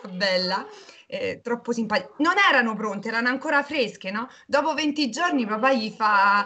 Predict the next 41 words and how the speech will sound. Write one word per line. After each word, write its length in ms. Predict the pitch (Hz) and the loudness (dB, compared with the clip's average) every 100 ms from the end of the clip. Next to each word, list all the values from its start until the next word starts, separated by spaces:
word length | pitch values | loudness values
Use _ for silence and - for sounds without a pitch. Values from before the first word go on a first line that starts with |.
| - - | -2 -4
"E 120 | 415 | 0
allora 360 | 370 359 330 269 | 2 2 0 -2
come 220 | 349 370 | -4 -2
vanno 380 | 285 294 269 247 | 0 2 2 2
le 100 | 247 | 0
salsicce?" 320 | 254 240 - | 0 -2 -4
"Eh, 360 | - 285 554 - | 2 6 6 4
ma 140 | 359 | 2
già 100 | 285 | 0
ce 140 | 427 427 | -2 -4
le 80 | 415 | -2
siamo 240 | 381 370 | -2 -2
finite." 600 | - 294 294 269 233 214 | -4 0 0 0 -2 -4
"Ma 140 | 277 381 | -4 0
come 220 | 466 311 | 0 2
ve 80 | 277 | -2
le 120 | 269 | -2
siete 260 | 269 262 277 | -2 -2 0
finite? 340 | 277 277 247 269 | 2 2 4 2
Erano 300 | 311 320 330 | 2 0 -2
fresche", 560 | 330 320 285 277 - 240 | -2 0 0 0 -4 -2
gli 100 | 233 | -2
ha 100 | 220 | -2
fatto, 400 | 220 214 185 220 | -2 -2 -4 -6
cioè, 240 | 254 214 - - _ | -4 -4 -6 -20 _
era 240 | - 226 233 | -6 -2 0
troppo 380 | 247 262 262 220 | 2 0 -2 -6
forte. 580 | 175 196 185 185 - - - - | -4 -2 -2 -6 -16 -14 -14 -8
Poi 200 | - 285 | 0 2
lui 380 | 247 294 240 190 - - - _ _ - | 2 2 0 -4 -14 -20 -20 _ _ -12
è 120 | - 240 | -4 -4
stato 340 | - 247 294 | 2 2 2
il 80 | 180 | -8
promotore 720 | - 214 220 233 269 294 285 | -8 -8 -4 0 0 0 0
a 60 | 233 | 0
rimettere, 560 | 226 226 214 220 190 | -2 -8 -8 -10 -6
insomma, 800 | 180 185 190 208 220 208 190 185 | -4 -4 -6 -6 -2 0 0 0
a 140 | 208 | -2
posto 400 | 208 247 262 269 | 2 2 4 2
la 140 | 208 208 | 0 2
pista, 680 | 226 233 - 214 202 190 | 0 -2 0 4 6 4